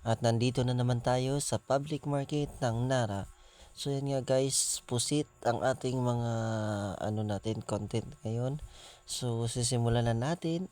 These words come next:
ang pag-iikot dito sa bayan ng Nara. So yun nga guys, mga isdang bato pa rin ang mga isda dito. So bagong-bago at dumidingas pa yung mga mata at umiitim pa at kumikintab-kintab pa ang mga kulay nila.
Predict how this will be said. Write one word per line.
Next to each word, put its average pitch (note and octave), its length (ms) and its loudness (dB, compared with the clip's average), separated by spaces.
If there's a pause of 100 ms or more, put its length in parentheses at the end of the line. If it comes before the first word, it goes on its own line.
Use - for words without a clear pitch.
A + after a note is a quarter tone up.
ang F3+ 560 0 (480)
pag-iikot A#2+ 560 -2
dito A#2+ 320 0
sa A2+ 240 2
bayan A2+ 480 2
ng B2+ 640 0
Nara. F#2+ 400 0 (720)
So - 160 -2
yun C3+ 160 2
nga D3 160 2
guys, C#3+ 400 2
mga A2+ 240 0
isdang A2 240 0
bato A2 240 0
pa A#2+ 160 2
rin D3 240 2
ang C3 80 0
mga G#2 160 -4
isda - 240 -4
dito. D#3 480 0 (320)
So A2 480 -2
bagong-bago A2 800 2
at A#2 80 0
dumidingas A2 720 2
pa G#2+ 160 0
yung G#2+ 240 2
mga G#2 160 0
mata C#3 400 -2
at - 240 -6
umiitim G#2+ 560 0
pa - 160 0
at B2 160 0
kumikintab-kintab G#2+ 1040 0
pa - 160 0
ang A2 160 0
mga G#2 160 0
kulay A#2+ 400 2
nila. A#2+ 320 2